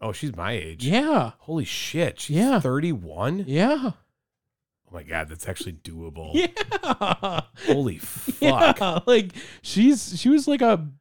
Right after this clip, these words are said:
Speaker 2: Barney kid, bro. She's definitely your age.
Speaker 1: No, she's the Wizards of Waverly Place.
Speaker 2: She was on Barney, too,
Speaker 1: No,
Speaker 2: my
Speaker 1: that was
Speaker 2: guy.
Speaker 1: Demi Lovato.
Speaker 2: And Selena Gomez.
Speaker 1: Okay.
Speaker 2: Uh, bet me one million dollars.
Speaker 1: I don't have that.
Speaker 2: Bet me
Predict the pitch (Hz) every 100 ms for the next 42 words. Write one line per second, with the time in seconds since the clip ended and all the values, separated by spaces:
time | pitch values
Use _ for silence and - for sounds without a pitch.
0 | - 160 269 320 180 - 143 135 131 131
1 | 175 254 _ _ _ _ _ _ - 233
2 | 160 180 226 233 202 165 147 127 110 -
3 | _ _ _ _ _ _ _ _ _ _
4 | 107 92 92 98 98 90 104 117 104 104
5 | 90 92 101 101 87 82 - - 101 220
6 | 214 185 220 208 151 180 202 233 220 147
7 | 123 - 240 233 165 123 127 139 135 131
8 | 123 131 131 123 101 101 101 87 82 -
9 | 190 214 226 220 - 220 214 214 208 208
10 | 214 208 165 123 117 - - - _ -
11 | 180 175 170 _ 170 _ _ _ - -
12 | 190 - 151 - 170 175 196 180 165 139
13 | 151 156 156 147 139 131 117 113 131 143
14 | 135 139 156 - - 165 165 196 190